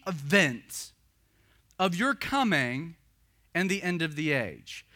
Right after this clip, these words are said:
Like, the disciples wanted to know what one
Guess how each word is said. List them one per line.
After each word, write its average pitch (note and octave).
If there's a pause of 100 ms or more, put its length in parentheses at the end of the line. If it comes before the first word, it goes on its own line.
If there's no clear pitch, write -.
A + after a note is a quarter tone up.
(260)
Like, A3
the B3+
disciples C#4+
wanted A3+
to A#3+
know G3+
what F#3
one B3